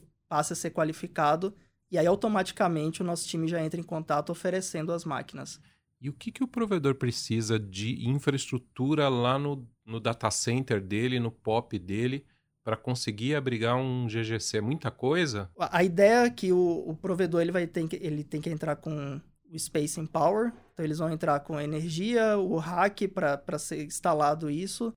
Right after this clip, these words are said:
Speaker 1: um remote rents também, pra fazer essa instalação, e o Google vai entrar com, com a máquina, suporte, é, é, toda a manutenção disso, atualização e et cetera, o Google faz.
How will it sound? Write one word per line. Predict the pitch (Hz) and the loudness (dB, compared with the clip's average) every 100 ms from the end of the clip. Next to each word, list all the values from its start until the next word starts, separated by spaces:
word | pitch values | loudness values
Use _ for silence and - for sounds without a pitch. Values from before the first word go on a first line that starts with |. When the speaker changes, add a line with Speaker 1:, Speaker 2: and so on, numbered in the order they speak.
| - | -6
Speaker 1:
um | 170 170 165 160 160 | -2 0 0 -2 -4
remote | 160 175 175 180 180 | 0 2 2 2 -2
rents | 170 175 156 156 - | -4 -2 0 0 -2
também, | - 190 170 175 269 - _ _ - | -2 0 2 0 -4 -10 _ _ -10
pra | - | -4
fazer | 160 151 | -2 -2
essa | 151 | -4
instalação, | 165 180 160 170 - 180 247 - _ _ - | -4 -2 0 0 0 0 -2 -6 _ _ 0
e | |
o | 269 | 2
Google | 196 196 214 | 4 6 6
vai | 220 220 | 4 0
entrar | 220 190 180 | 2 4 4
com, | - 202 208 208 220 | 2 0 0 -2 -4
com | - 196 | 0 2
a | |
máquina, | 196 170 180 180 196 175 175 170 | 4 4 4 4 0 0 0 -2
suporte, | 165 170 160 165 170 175 - 180 175 170 156 147 139 | -2 -6 2 4 4 2 -2 -2 0 2 2 0 -4
é, | - 143 143 135 139 - _ _ _ _ | -4 -2 -2 -4 -6 -12 _ _ _ _
é, | - 143 | -8 -6
toda | - 165 | -2 0
a | |
manutenção | 175 170 165 160 151 - 160 156 185 - | 2 0 0 -2 -2 -2 -2 -2 -6 -12
disso, | 151 156 180 - 165 160 | -8 -6 -4 -4 0 2
atualização | 143 156 151 156 143 - 170 165 180 | 2 0 0 -2 -2 -2 -2 -2 -2
e | 165 | -4
et | 160 | -4
cetera, | - 156 - | -2 -2 -2
o | 170 | -4
Google | 175 170 | -4 -4
faz. | 185 - 135 - | -4 -2 -4 -4